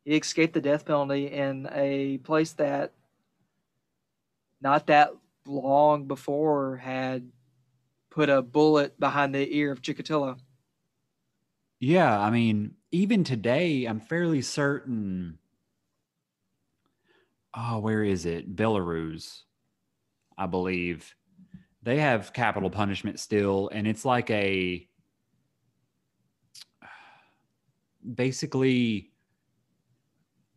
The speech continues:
Speaker 2: they just wait. You, you're on death row, and you, you're aware of what's going to happen eventually. But
Speaker 1: Yeah.
Speaker 2: they just escort you out one day into this room.
Speaker 1: And just pop you.
Speaker 2: And they shoot you in the head.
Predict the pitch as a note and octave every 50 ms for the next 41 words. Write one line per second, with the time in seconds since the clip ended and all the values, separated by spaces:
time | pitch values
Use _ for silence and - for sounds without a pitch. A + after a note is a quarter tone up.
0 | _ _ G2+ G2 F#2 F2+ F2+ F2+ F2+ F2+ F2+ F2+ F2 F2 E2+ E2+ D#2 - _ _
1 | _ _ _ _ - - _ _ _ _ _ _ _ _ _ _ _ _ _ _
2 | - G2+ F#2+ F#2+ G2+ G2+ F#2 - - _ F#2 F#2 F#2 G2+ G#2 E2+ G#2 G#2+ A2 A#2
3 | A#2+ A#2 B2+ C#3+ C#3+ D3+ D#3 C3+ G#2 G2+ F#2+ F#2 G2 G2+ F#2 E2+ D#2+ D#2+ E2+ E2+
4 | F2 F#2 F#2 F2+ F2+ F2+ F2 F2 F2+ G#2 G#2+ G2 F2+ F2 D#2 F2+ F2 F2 - -
5 | - F#2+ F2+ F2+ F#2 F#2 F2+ F2 E2+ - _ _ _ _ _ _ _ _ _ _
6 | F#2 F#2+ F#2 F2 F2 E2+ E2 F2 F2+ - A#2+ B2 C3+ C3+ C3+ - _ _ _ _
7 | _ _ _ _ - D3+ D3+ F3 F#2+ F#2+ F#2 G2 F#2+ - - G#2+ G#2 F#2 - -
8 | A2+ G#2 G#2+ G#2 G#2 G2+ G#2+ G2 A#2 C3 C#3 D3 D3 D3 D#3 D#3 D#3+ D#3+ D#3 D3
9 | B2+ A2 G#2+ G#2 G2+ G2 F#2 - - B2+ C3 C#3+ D#3 E3 E3+ E3+ E3+ E3+ E3+ E3+
10 | D#3+ - _ _ _ _ _ _ _ - - C#3+ C3+ B2+ C3 C3 B2+ - - -
11 | _ - C#3+ C3+ C3 - D3 C#3+ C#3 C#3 - - F#2 F#2 G2 G2 G2 - - A#2
12 | G#2+ G#2+ - B2+ C3 C3+ D3+ G3+ A3+ G3+ C#3 A2+ -